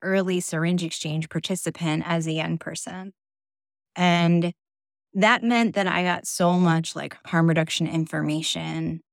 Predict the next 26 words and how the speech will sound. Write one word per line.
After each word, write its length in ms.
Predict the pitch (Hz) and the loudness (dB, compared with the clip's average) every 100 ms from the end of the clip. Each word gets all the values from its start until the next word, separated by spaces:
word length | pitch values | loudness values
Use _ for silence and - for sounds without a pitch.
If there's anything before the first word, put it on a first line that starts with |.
| _ _ _ | _ _ _
so 340 | - - 185 170 | -8 2 4 4
young. 600 | 156 165 151 151 165 185 - _ _ | 4 0 0 0 -2 -2 -8 _ _
And 560 | 180 170 165 160 160 165 _ _ _ | 4 4 4 2 0 -6 _ _ _
because 340 | - 185 220 208 | -8 -2 0 2
I 180 | 196 180 | 4 4
was 500 | 175 160 160 156 - | 4 4 2 0 -2
using 260 | 165 165 | -4 -2
drugs 360 | 160 208 196 185 | 2 4 4 0
and 100 | 175 | -6
trading 260 | - 156 | -6 -6
sex 280 | 151 151 - | -4 -6 -6
for 80 | 160 | -2
money, 460 | 165 175 170 170 165 _ _ _ _ _ _ _ _ _ _ _ _ _ _ - | 0 2 2 0 -2 _ _ _ _ _ _ _ _ _ _ _ _ _ _ 0
and 520 | 175 170 165 165 160 - _ _ - | 4 6 6 4 2 -6 _ _ -2
my 140 | 165 | -2
community 640 | - 185 180 180 165 160 | 0 0 2 2 0 0
was 420 | 156 160 151 151 - | -2 -2 -2 -2 -4
queer 260 | - 160 | 0 2
and 160 | 151 160 | 2 0
trans, 640 | - 214 185 175 165 160 - _ _ _ _ _ _ _ _ _ _ _ | 2 4 6 4 2 0 -10 _ _ _ _ _ _ _ _ _ _ _
in, 400 | - 202 202 202 | -2 2 2 2
in 220 | - 208 208 | -2 -2 -2
some 400 | - 254 269 294 | 2 4 6 6
ways 420 | 208 180 175 165 | 4 4 2 0
I 200 | - 170 | 0 0
got 460 | 175 170 165 165 | 2 4 2 -2